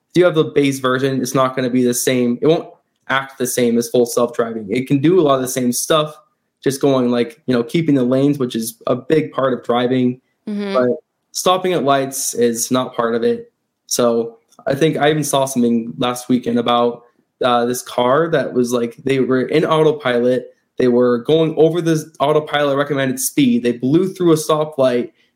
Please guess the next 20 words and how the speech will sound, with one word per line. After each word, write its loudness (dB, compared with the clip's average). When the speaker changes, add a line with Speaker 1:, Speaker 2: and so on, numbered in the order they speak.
Speaker 1:
They 0
hit -2
someone. 0
They 4
admitted 2
fault -2
to 2
it 4
and 0
said, 2
"I -2
knew 2
I 2
was -2
going 2
too -2
fast. -2
Like, 0
I 0
knew 2